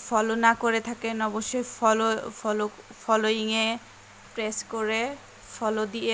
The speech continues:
রাখবেন। আর আমার YouTube চ্যানেলকে যারা সাবস্ক্রাইব করছেন, তাদেরকে অসংখ্য ধন্যবাদ। আর যারা সাবস্ক্রাইব করেন নাই, তারা আমার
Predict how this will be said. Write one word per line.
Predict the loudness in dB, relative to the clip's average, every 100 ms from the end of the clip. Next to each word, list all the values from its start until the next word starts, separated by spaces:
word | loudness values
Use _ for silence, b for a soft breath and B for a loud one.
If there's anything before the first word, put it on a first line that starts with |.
| 2
রাখবেন। | 2 0 -4 -4 -8 B B B B B 2 8
আর | 8 8 8 6
আমার | 8 6 6 0 -6 -6 -6
YouTube | -6 -4 -4 -2 2
চ্যানেলকে | 2 2 -2 -4 0 2 2 0 -6 -12 -12 0
যারা | 2 2 0
সাবস্ক্রাইব | -4 -8 0 0 2 -2
করছেন, | -2 -4 -2
তাদেরকে | -2 -2 -4 -2 0 0
অসংখ্য | -2 -6 -4 -6 -4
ধন্যবাদ। | -4 -2 2 2 2
আর | 0 0
যারা | -2 -2 -4
সাবস্ক্রাইব | -8 -6 -6 -4 -2
করেন | 0 0 -2
নাই, | -4 -6 -12 B B B B -8
তারা | -2 0 2 0 0 -4 -16 -20 -20 -20 -20 -20 -20 -20 -20 -20 -12 -6
আমার | -4 -2 0 2